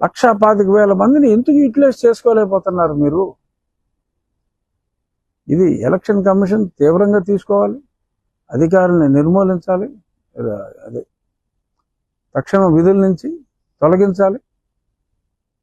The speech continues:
లక్షా పాతిక వేల మందిని ఇంటింటికి వెళ్ళి పంపిణీ జరిగేలాగా చూడాలి. Otherwise ఇటువంటి దద్దమ్మ ప్రభుత్వాన్ని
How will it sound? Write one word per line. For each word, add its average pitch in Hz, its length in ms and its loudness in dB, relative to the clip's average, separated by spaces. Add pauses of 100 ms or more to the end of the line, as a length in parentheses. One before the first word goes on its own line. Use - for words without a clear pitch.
(1300)
లక్షా 196 260 0 (100)
పాతిక 202 320 2
వేల 202 160 2 (100)
మందిని 196 320 0 (240)
ఇంటింటికి 185 600 -2 (720)
వెళ్ళి 185 280 2 (1300)
పంపిణీ 180 400 2
జరిగేలాగా 165 520 2 (120)
చూడాలి. 156 380 0 (1600)
Otherwise 220 520 2
ఇటువంటి 196 340 0 (120)
దద్దమ్మ 208 360 2 (140)
ప్రభుత్వాన్ని 208 580 0